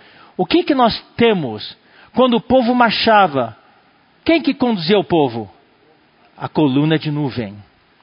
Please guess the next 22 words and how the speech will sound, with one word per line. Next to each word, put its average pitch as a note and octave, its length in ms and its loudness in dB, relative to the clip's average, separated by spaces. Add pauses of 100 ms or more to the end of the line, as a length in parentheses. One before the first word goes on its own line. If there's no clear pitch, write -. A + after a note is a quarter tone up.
(580)
Mas E3+ 160 0
quando G3+ 220 0
o F3+ 60 0
povo F#3 240 0
acampava F#3 580 2
de E3 120 -6
noite, F3 360 0
o - 20 -4
que G3 160 0
que D#3 80 -10
tinha F#3+ 220 0
lá? G#3 260 2 (420)
O E3 80 -6
fogo. C#3 560 -2 (320)
E F#3+ 80 2
o F#3 40 2
fogo A#3+ 320 0
ficava A3 400 0
sobre G#3+ 280 0
o G#3 60 0
quê? D#3 340 0 (1600)
Sobre D#3+ 800 0